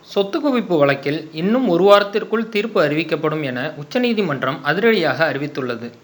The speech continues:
ஜெயலலிதா மீதான சொத்து குவிப்பு வழக்கில் குற்றவாளிகளாக சசிகலா, இளவரசி மற்றும் சுதாகரன் ஆகியோரும் இணைக்கப்பட்டிருந்தனர். இந்நிலையில், ஜெயலலிதா மறைவை அடுத்து அவரை நீக்கி மற்ற மூன்று பேர் மீதும் அந்த வழக்கு நடைபெற்று வருகிறது.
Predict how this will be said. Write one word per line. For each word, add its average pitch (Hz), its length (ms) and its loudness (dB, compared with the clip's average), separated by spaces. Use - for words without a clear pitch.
ஜெயலலிதா 254 500 4
மீதான 156 440 0
சொத்து 175 300 -6
குவிப்பு 240 320 -2
வழக்கில் 139 600 -2
குற்றவாளிகளாக 160 1000 0
சசிகலா, 156 600 0
இளவரசி 165 560 2
மற்றும் 156 460 -4
சுதாகரன் 202 420 4
ஆகியோரும் 151 600 0
இணைக்கப்பட்டிருந்தனர். 131 920 -4
இந்நிலையில், 170 640 0
ஜெயலலிதா 240 500 4
மறைவை 170 440 2
அடுத்து 135 480 -6
அவரை 165 340 0
நீக்கி 160 560 -6
மற்ற 160 260 2
மூன்று 220 360 2
பேர் 214 200 4
மீதும் 160 380 -2
அந்த 156 220 -2
வழக்கு 160 400 0
நடைபெற்று 175 580 0
வருகிறது. 131 520 -4